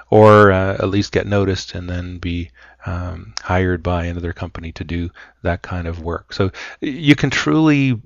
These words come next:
uh, be a, um, an entrepreneur, uh, with a very, very low barrier to, uh, barrier to entry, uh, in these new areas. And,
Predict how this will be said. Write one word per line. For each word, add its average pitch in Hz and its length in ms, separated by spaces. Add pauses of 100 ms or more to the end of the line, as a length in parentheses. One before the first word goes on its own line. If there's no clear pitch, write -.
(160)
uh, 110 300
be 104 600 (160)
a, 90 520
um, 90 400 (160)
an 110 80
entrepreneur, 101 840 (180)
uh, 85 440 (100)
with 95 140
a 98 60
very, 110 480
very 98 340
low 90 260
barrier 90 320
to, - 280
uh, 90 40
barrier 95 360
to 98 180
entry, 95 340 (480)
uh, 90 240
in 90 140
these 87 240
new 87 200
areas. 87 380
And, 98 180